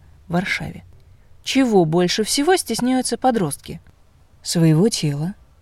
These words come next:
Того, что потеют в спортзале. Что они не такие худые, как хотелось бы, или что грудь некрасивая.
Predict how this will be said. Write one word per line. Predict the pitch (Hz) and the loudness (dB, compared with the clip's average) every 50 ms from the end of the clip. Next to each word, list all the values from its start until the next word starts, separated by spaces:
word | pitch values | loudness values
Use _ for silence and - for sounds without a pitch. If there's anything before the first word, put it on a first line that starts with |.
| _ _ _ _ _ _ _ _ - _ | _ _ _ _ _ _ _ _ -6 _
Того, | - 180 175 233 269 | 0 2 2 2 0
что | - - 214 185 | -2 -4 -4 -2
потеют | - 185 180 - 240 247 240 233 | -2 -2 -2 -2 -2 -2 -2 -2
в | - | -4
спортзале. | - - - 180 175 156 147 156 160 151 147 156 185 202 _ - _ _ _ _ _ _ _ _ _ - - _ - | -6 -4 -2 -2 -2 -2 -2 -4 -4 -2 -4 -6 -8 -12 _ -20 _ _ _ _ _ _ _ _ _ -20 -20 _ -14
Что | - - - 254 247 | -10 -2 2 2 4
они | 226 220 214 208 190 | 4 4 4 2 2
не | 180 214 233 247 | 2 2 2 2
такие | 247 - 262 262 - - 196 170 160 160 | 4 2 2 2 0 -2 -2 -2 -2 -2
худые, | 156 - 196 214 208 233 294 311 294 233 | -4 -4 -6 -4 -2 -2 -2 -2 -2 -2
как | - - 190 180 | -2 -4 -4 -4
хотелось | - - 196 202 - - 294 320 320 302 262 240 | -2 -2 -2 -2 -2 -2 -2 -2 -2 0 0 0
бы, | 233 254 254 240 - - - - _ _ _ _ | 2 2 2 0 -2 -8 -20 -20 _ _ _ _
или | - 247 269 262 254 | -4 -2 0 0 -2
что | - - - 240 233 | -2 -2 -2 -2 0
грудь | 208 190 180 175 165 - | 2 2 2 2 2 0
некрасивая. | 170 170 - - 170 165 - - - 170 160 160 165 160 170 175 | -2 -4 -2 -2 -2 -2 -4 -4 -4 -4 -4 -4 -4 -4 -6 -8